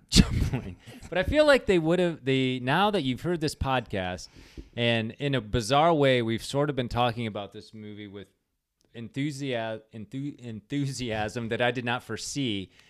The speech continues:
and I'm, I don't, like, what, what do,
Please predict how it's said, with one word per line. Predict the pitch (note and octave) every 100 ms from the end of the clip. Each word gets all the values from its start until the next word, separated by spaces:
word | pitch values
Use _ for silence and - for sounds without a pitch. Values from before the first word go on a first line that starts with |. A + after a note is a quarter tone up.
| _ _
and | A2 G#2+ G#2 G2+ G2 -
I'm, | G#2+ G#2 G#2 G#2 G2+ - _ _ _
I | A#2
don't, | A#2 C#3+ - -
like, | C#3+ C#3
what, | G3+ F3 -
what | B2 C#3+ - B2+ G#2
do, | B2+ A#2